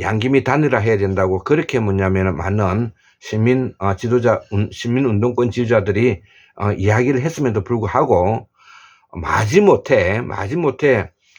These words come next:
어, 김영삼 대통령은, 어, 단일화하겠다고 약속을 했습니다. 그런데 끝까지, 어, 그 약속을,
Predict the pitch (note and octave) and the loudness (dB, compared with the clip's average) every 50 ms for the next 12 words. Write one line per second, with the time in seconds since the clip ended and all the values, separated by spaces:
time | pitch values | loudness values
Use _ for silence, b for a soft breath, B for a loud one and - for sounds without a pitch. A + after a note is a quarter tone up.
0 | B B B - G2+ G2+ F#2 - - A2+ G#2 A2 A#2 A2 G#2 C3+ C3 C3 C3+ C3+ | B B B -4 -4 -4 -4 -4 -2 -2 0 0 0 0 0 0 0 0 -2 -4
1 | C3+ B2 - A2 F#2 - - A2+ A2+ A2+ A2+ A2 A2+ B2+ B2+ A2 F2+ D#2+ D#2+ b | -4 -4 -4 -4 -4 -4 -4 -4 -2 0 0 0 2 0 0 0 -2 -4 -8 b
2 | b b b b b - F2+ F#2 F2 E2+ E2+ - G#2+ B2+ D3 C#3+ A#2+ A2+ G2 E2 | b b b b b -8 -4 -4 -2 -4 -2 -2 0 2 2 4 4 2 0 0
3 | G2+ G2 A2 G#2+ - - F#2 G2+ F#2+ F2+ F2+ E2 F2 F#2+ - - B2 A#2+ A#2 F#2 | 0 -2 -2 -2 0 0 0 0 0 0 0 -2 -2 -4 -4 -4 -4 -2 -2 -2
4 | - C#3+ D3 C#3 B2+ G2 F2+ D2+ E2+ F2 F#2+ G#2 G#2 - - _ b b b b | -2 -2 -2 -2 -2 -2 -2 -2 -2 -2 -2 -4 -4 -8 -12 _ b b b b
5 | b b b b b _ - F#3 F#3+ E3+ C3 G2 G2+ F#2+ F2+ D#2 - - _ _ | b b b b b _ 4 6 6 6 2 0 -2 -4 -4 -6 -10 -14 _ _
6 | _ _ _ _ _ _ _ - - - - _ - G3+ G#3 E3 D#3 B2+ G2 E2+ | _ _ _ _ _ _ _ -8 -8 -8 -6 _ -2 0 0 0 0 -4 -4 -4
7 | D#2 F2+ _ _ _ _ _ _ - F#2+ G2 G2 F#2+ F2 F2 E2 E2 F#2 - - | -6 -10 _ _ _ _ _ _ -12 -8 -8 -6 -6 -8 -8 -10 -14 -14 -4 -2
8 | A2+ A2 G#2+ A2 G#2+ - - C3+ A#2+ A#2 A2 G2+ - - | 0 2 2 0 -2 -2 -2 -2 0 2 2 2 0 -2